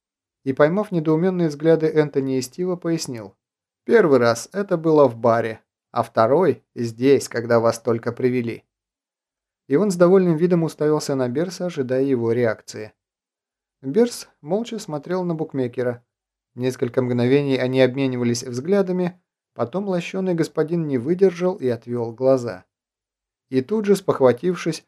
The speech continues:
что стоящие рядом подчинённые могут истолковать это как непростительную слабость, побагровел и принуждённо рассмеялся. «А ну-ка, удивите меня ещё раз.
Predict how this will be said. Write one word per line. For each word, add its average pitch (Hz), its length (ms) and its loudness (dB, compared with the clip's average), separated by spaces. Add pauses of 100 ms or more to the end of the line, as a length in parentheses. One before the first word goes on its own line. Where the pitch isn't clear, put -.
(120)
что - 220 -8
стоящие 180 480 -2
рядом 165 280 2
подчинённые 165 640 -2
могут 156 340 -2
истолковать 143 640 2
это 139 160 -6
как 131 240 -4
непростительную 131 920 -6
слабость, 185 540 0 (460)
побагровел 123 640 2
и - 140 -4
принуждённо 113 720 -6
рассмеялся. 117 760 -4 (1120)
«А 156 140 0
ну-ка, 156 500 0 (140)
удивите 175 500 0
меня 123 240 -6
ещё 123 320 0
раз. 117 320 -2